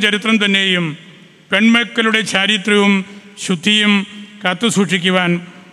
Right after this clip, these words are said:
മാതാപിതാക്കൾ ഏറ്റെടുത്ത ത്യാഗത്തിൻ്റെ ഒരു വലിയ പാരമ്പര്യമാണല്ലോ. ഈ വസ്തുത, മേൽ പ്രസ്താവിച്ച യാഥാർത്ഥ്യങ്ങളെക്കുറിച്ച് ഏതാനും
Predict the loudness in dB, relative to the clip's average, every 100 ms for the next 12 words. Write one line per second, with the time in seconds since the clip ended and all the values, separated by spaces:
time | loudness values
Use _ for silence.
0 | -10 -2 0 0 2 2 2 -2 -2 0
1 | 0 0 -2 0 -2 -2 0 0 0 -4
2 | 0 2 2 0 -2 -14 -20 -20 -20 -20
3 | _ -2 0 2 2 2 2 -2 -12 -20
4 | -20 -20 -20 -6 0 2 2 2 2 0
5 | 0 -4 -8 -12 -20 -20 -20 -20 _ -2
6 | 0 2 0 0 0 0 -2 -8 -18 -20
7 | -16 -2 0 0 0 -2 0 -2 0 -2
8 | 0 -2 -2 -8 -20 -20 -6 -2 0 -2
9 | 0 0 2 0 -2 -6 -2 -2 -4 -8
10 | -20 -20 -10 -4 0 0 2